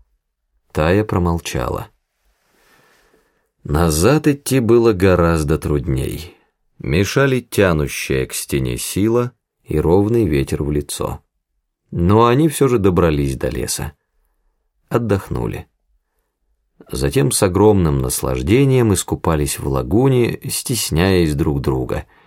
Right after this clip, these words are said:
не спуская глаз с ближайших зарослей на случай появления нежелательных гостей. Вода была прозрачная, холодная,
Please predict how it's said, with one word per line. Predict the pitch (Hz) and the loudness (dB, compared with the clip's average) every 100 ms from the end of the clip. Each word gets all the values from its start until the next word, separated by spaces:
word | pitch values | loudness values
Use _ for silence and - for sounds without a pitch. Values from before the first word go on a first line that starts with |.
| _ _ 113 | _ _ -2
не | 120 | 0
спуская | - - 101 - 65 80 64 | 0 -2 -2 -2 -4 -4 -2
глаз | 82 123 101 | 0 2 0
с | 78 76 | -4 -2
ближайших | 78 73 69 - - 92 | 0 0 -2 -4 -8 -6
зарослей | 73 101 127 123 - 117 104 - | 0 2 2 0 0 0 0 -4
на | - 117 | -2 0
случай | 117 98 135 151 139 | 0 -2 -2 0 -4
появления | 139 - 107 80 80 104 107 104 | -4 -2 0 0 0 2 0 0
нежелательных | 95 80 67 64 64 - - 67 - | 0 0 -2 -4 -4 -6 -6 -8 -8
гостей. | 69 - - - - - _ _ _ _ _ _ _ _ _ _ | -8 -8 -10 -10 -12 -14 _ _ _ _ _ _ _ _ _ _
Вода | - 64 64 | -6 -4 -2
была | 62 57 | -4 -4
прозрачная, | - 67 69 104 107 - 85 101 92 - | -6 -4 0 0 -2 -6 -8 -10 -12 -10
холодная, | - 65 85 104 - - - 95 | -6 -2 2 2 0 -8 -8 -14